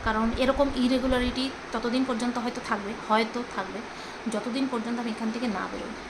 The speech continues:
আর obviously বের হব, নিজের সর্বস্ব শেষ করেও, নিজের সর্বস্ব শেষ করেও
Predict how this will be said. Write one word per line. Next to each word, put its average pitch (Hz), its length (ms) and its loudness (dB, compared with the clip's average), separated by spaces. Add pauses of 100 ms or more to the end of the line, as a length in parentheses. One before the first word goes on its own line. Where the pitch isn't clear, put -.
(400)
আর 190 260 2 (240)
obviously 269 380 2
বের 240 180 0
হব, 240 240 0 (560)
নিজের 226 300 4 (120)
সর্বস্ব 240 440 0 (240)
শেষ 262 160 4 (140)
করেও, 240 220 4 (300)
নিজের 226 280 2 (100)
সর্বস্ব 220 360 -2 (120)
শেষ 247 120 0 (120)
করেও 254 220 2